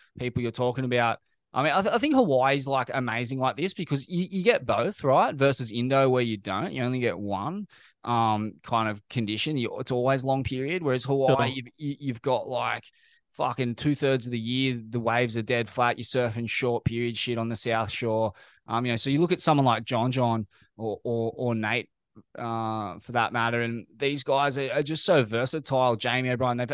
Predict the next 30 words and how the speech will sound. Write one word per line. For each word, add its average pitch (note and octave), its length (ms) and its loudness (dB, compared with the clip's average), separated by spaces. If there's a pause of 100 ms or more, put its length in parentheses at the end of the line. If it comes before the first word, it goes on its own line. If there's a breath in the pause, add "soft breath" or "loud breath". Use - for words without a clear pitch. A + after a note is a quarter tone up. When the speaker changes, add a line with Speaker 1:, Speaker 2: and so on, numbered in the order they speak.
(100)
Speaker 1:
they've C#3 260 0
been C#3+ 180 -2
practiced A#2+ 640 -4
in B2 140 -8
so B2+ 260 -2
many C3+ 160 -4
different A#2 380 -10
kinds A#2 360 -4
of B2 120 -6
conditions, A2 720 -6 (440 soft breath)
um, G#2+ 520 0 (100)
from B2+ 180 -8
such - 600 0
a C3+ 40 0
young A#2 280 0
age A2+ 640 -2 (380)
that, A2+ 420 2 (240)
yeah, C3+ 180 0
by A2+ 220 0
the B2+ 120 -2
time D3+ 300 0
they C3 140 2
reach A2+ 340 -4
maturity, A#2 640 -4
they're A#2 220 -2
just, F3 360 -2
like, A2 360 0
they C3+ 160 0
seem G3+ 360 4
like C3+ 220 4